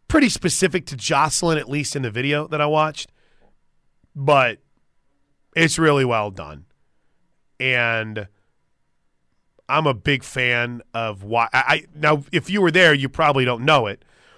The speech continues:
but, you know, Hallie Grossman was basically in Norman for, like, three days <laughs> for that series and followed him quite a bit. So it was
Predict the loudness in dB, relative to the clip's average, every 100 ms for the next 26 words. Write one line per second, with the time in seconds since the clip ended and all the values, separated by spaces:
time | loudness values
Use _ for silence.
0 | _ _ -2 0 0 -4 -6 -4 0 2
1 | 2 -2 -10 _ _ -14 0 2 2 0
2 | -4 -4 -4 -4 -4 -6 -6 -4 -4 -4
3 | -4 -6 -8 -6 -8 -8 -10 -10 -6 -6
4 | -8 -10 -10 -12 -14 _ _ _ _ -20
5 | -20 -20 -2 0 2 0 -2 0 0 -2
6 | -6 -4 -2 -2 -2 -6 -4 -2 -2 -4
7 | -6 -8 -8 -8 -6 -4 -4 -6